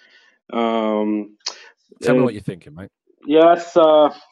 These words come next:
Speaker 1: it's rough, right? I mean, I've, I've told you before, it's Arsenal's problem is that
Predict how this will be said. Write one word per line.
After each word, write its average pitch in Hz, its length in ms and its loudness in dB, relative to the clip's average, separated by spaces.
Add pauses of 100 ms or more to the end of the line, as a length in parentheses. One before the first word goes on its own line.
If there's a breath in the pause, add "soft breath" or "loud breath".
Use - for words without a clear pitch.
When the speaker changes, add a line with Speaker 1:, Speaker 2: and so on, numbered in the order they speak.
(1120 soft breath)
Speaker 1:
it's - 180 -4
rough, 220 300 2
right? 147 200 6
I 160 120 4
mean, 170 200 6
I've, 151 380 0
I've 165 240 0
told 214 220 2
you 190 80 -4
before, 147 360 0
it's 120 160 -2
Arsenal's 196 480 0
problem 147 380 0
is 120 80 -2
that 117 320 2